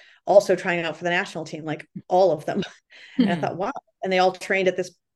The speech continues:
Speaker 1: place called B R C. And I thought, "Wow, that, that could be kind of a, an interesting thing to try." So, um, it took me a couple of years because,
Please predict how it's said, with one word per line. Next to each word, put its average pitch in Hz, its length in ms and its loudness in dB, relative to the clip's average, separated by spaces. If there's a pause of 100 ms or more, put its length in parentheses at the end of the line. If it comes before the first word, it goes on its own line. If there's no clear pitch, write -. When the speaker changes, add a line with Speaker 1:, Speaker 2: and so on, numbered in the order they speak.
Speaker 1:
place 208 300 2
called 170 360 -2
B 202 160 -2
R 185 120 -2
C. 180 480 -10
And 160 80 -8
I 170 60 -6
thought, - 200 -10
"Wow, - 160 -4
that, - 260 -4
that 214 120 -12
could 262 100 -6
be 185 140 0
kind 175 200 -4
of 156 60 -4
a, 120 180 -4
an 170 80 -4
interesting 170 520 -6
thing 170 220 -2
to 180 100 -14
try." 165 340 -2
So, 170 320 -2 (480)
um, 170 380 -2
it - 80 -4
took 254 120 -4
me 262 80 0
a 220 60 -2
couple 208 220 0
of 185 60 0
years 185 440 0
because, 175 420 -8